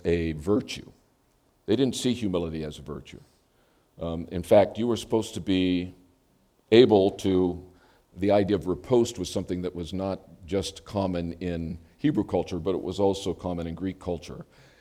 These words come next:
And riposte was basically, the, it was an honor-based culture. So in regard to honor, if you could, if you could get in an argument with somebody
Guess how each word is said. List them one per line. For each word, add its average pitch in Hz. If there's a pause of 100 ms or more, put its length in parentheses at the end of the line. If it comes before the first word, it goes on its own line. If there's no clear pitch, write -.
(120)
And 101
riposte 143
was 98
basically, 98
the, 95
it 104
was 101
an 107
honor-based 120
culture. -
So 113 (340)
in 110
regard 123
to 127
honor, 117
if 101
you 131
could, 127
if 95
you 143
could 139
get 135
in 120
an 101
argument 123
with 151
somebody 156